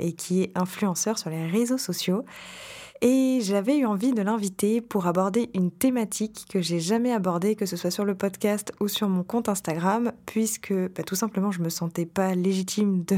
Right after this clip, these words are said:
<laughs> l'aborder toute seule, puisqu'on va parler de l'introversion au masculin. Andreas, il est introverti, euh, et c'était important pour moi d'avoir son opinion, euh, d'avoir sa vision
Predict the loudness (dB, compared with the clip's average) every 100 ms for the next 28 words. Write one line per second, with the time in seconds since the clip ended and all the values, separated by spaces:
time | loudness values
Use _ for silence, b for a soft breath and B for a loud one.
0 | 2 2 2 2 2 -2 -2 -2 2 2
1 | 0 B B B B 0 0 0 0 0
2 | 2 0 2 2 0 0 0 0 0 0
3 | 0 0 0 0 -2 0 0 0 0 2
4 | 0 -2 -2 -2 -8 B B B B B
5 | B B _ _ 2 4 4 2 0 0
6 | 2 2 0 0 0 0 -2 2 2 2
7 | 0 0 2 2 0 2 0 2 0 0
8 | -2 0 -2 2 2 2 2 0 -2 0
9 | 0 2 2 2 0 0 0 2 2 2
10 | 2 2 2 4 2 0 -2 -2 -2 0
11 | -2 -4 -4 -2 -2 -2 0 0 2 0
12 | 0 0 -2